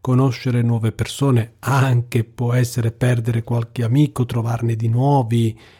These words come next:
hai stretto rapporti diversi con altre persone o con persone che conoscevi. Ecco, quali sono le persone davvero importanti per te? Quelle che,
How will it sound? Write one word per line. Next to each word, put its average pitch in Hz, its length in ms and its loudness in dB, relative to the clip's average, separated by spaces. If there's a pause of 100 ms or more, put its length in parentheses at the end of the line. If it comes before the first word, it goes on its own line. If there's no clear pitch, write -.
(220)
hai 123 360 -2
stretto 123 840 -2 (220)
rapporti 123 520 -4
diversi 131 640 0
con 117 220 -2
altre 131 520 0
persone 208 360 0
o - 40 2
con 127 180 2
persone 131 360 0
che 120 160 -2
conoscevi. 117 560 -4
Ecco, 143 380 -2 (580)
quali 185 320 0
sono 175 300 2
le 139 100 2
persone 131 540 -2
davvero 113 340 0
importanti 98 840 -4
per - 200 -12
te? - 340 -14 (680)
Quelle 131 380 -2
che, 110 400 -2